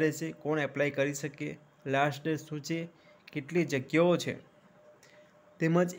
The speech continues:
એક્ઝામ માટે જે સિલેબસ છે એ સિલેબસ શું છે વગેરે તમામ પ્રકારની માહિતી વિશે આજે આપણે ડિસ્કસ કરીશું. તો સૌપ્રથમ તમે નવા હોય અને તમને ગુજરાતની કોઈપણ પ્રકારની માહિતીની જરૂર હોય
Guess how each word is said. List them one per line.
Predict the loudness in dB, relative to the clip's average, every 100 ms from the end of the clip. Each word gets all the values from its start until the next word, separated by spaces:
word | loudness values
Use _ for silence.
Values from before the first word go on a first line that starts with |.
| 2
એક્ઝામ | 4 4 4
માટે | 2 2 0
જે | -2
સિલેબસ | -2 -2 0 -2 -4
છે | -6 -4
એ | -4
સિલેબસ | -4 -4 -2 -4 -6 -14 -8
શું | -8 -6
છે | -10 -10 -20 _ _ -20 _ _
વગેરે | 0 2 2 0
તમામ | 0 2 2 0
પ્રકારની | -2 0 0 -2 -4 -4
માહિતી | -4 -4 -6 -6 -10 -8
વિશે | -8 -6 -8
આજે | -6 -6 -4
આપણે | -4 -4
ડિસ્કસ | -6 -8 -6 -6 -4
કરીશું. | -2 -2 -2 -8 -12 _ -20 -20 -20 -20 _ _ _ _ -8
તો | -6
સૌપ્રથમ | -2 -2 -2 -4 -2
તમે | 0 0
નવા | 2 2 2
હોય | 0 -4 -8
અને | -6
તમને | -4 -2 -2
ગુજરાતની | -4 0 -2 -2 -6 -6 -4
કોઈપણ | -6 -4 -4
પ્રકારની | -4 -2 -2 -2 -2
માહિતીની | -2 -4 -4 -4 -4
જરૂર | -4 -2 -2
હોય | -4